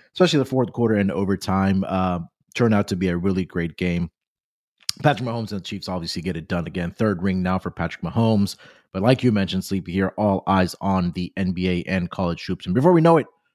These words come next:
March Madness is going to be here. And when March Madness kicks off, we're, uh, slowly approaching the N B A playoffs as well. But again, like I mentioned, still a lot of basketball still be, uh, to be played in the N B A.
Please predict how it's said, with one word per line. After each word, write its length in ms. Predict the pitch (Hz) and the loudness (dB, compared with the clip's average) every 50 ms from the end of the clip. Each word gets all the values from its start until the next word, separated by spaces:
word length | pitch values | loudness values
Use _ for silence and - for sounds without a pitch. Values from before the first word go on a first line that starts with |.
| _ _ _ _ | _ _ _ _
March 340 | - 95 107 110 - - - | -6 -4 -4 -4 -4 -4 -4
Madness 460 | 82 90 95 95 87 82 90 - - | 0 2 2 2 2 0 -2 -4 -6
is 160 | - 90 90 - | -8 -10 -8 -6
going 240 | - 98 98 92 - | -2 -2 -2 -2 -2
to 100 | - - | -6 -6
be 100 | 92 90 | -6 -6
here. 320 | 82 - - - 98 95 90 | -6 -6 -4 -2 0 2 2
And 320 | 90 87 85 85 82 - - | 2 0 -2 -4 -6 -8 -8
when 180 | 90 92 90 | -6 -4 -2
March 280 | 92 104 113 113 - - | 0 2 2 2 2 2
Madness 260 | 110 104 98 87 - | 2 2 2 2 -2
kicks 280 | - - 90 - - - | -4 -6 -6 -6 -4 -2
off, 300 | 92 87 87 - - - | -2 -2 -2 -2 -4 -2
we're, 300 | 95 90 90 90 82 - _ _ _ _ _ _ _ _ _ _ _ _ _ _ _ _ _ 98 | -2 0 0 0 -2 -6 _ _ _ _ _ _ _ _ _ _ _ _ _ _ _ _ _ -4
uh, 100 | 98 98 | -2 -2
slowly 320 | - - 147 143 147 139 | -2 0 2 4 6 6
approaching 480 | 123 107 - - 120 120 120 - 117 104 | 6 4 4 4 4 4 4 4 2 2
the 180 | 101 98 - | 2 2 0
N 180 | - 104 101 98 | 0 -2 0 0
B 160 | 92 95 95 | 0 2 0
A 100 | 95 92 | 0 0
playoffs 440 | 87 - - 95 92 87 87 87 - - - | -2 -4 -4 -4 -2 -2 -2 -4 -6 -8 -6
as 300 | 90 90 85 82 - - | -4 -4 -4 -4 -6 -6
well. 180 | 92 92 87 | -4 -4 -4
But 140 | 80 98 110 | 0 2 4
again, 160 | 123 131 131 | 6 6 6
like 160 | 123 127 - | 6 4 4
I 60 | 120 101 | 2 2
mentioned, 340 | 101 98 98 - - 87 | 0 0 -2 -4 -6 -6
still 140 | - - 120 | -2 0 2
a 20 | 110 | 2
lot 220 | 104 95 98 95 | 4 4 4 2
of 100 | 90 78 | 2 0
basketball 400 | 95 92 92 - - 95 92 90 | -2 -2 -2 -2 -4 -6 -6 -6
still 200 | - - 101 95 | -6 -6 -6 -4
be, 180 | 85 87 82 - - | -4 -6 -8 -8 -6
uh, 180 | 95 90 87 82 - | -4 -4 -4 -4 -4
to 160 | - 110 101 | -2 -2 -2
be 100 | 87 90 | -2 -4
played 380 | 85 _ - 98 95 92 82 - | -6 _ -2 -2 0 -2 -2 -4
in 160 | - 98 95 | -6 -4 -4
the 180 | 92 90 92 - - | -4 -4 -6 -6 -4
N 180 | 95 95 90 | -4 -2 -2
B 180 | 170 - 175 196 208 | -2 -2 -2 -2 0
A. 280 | - 196 196 190 - | 0 -2 -2 -4 -8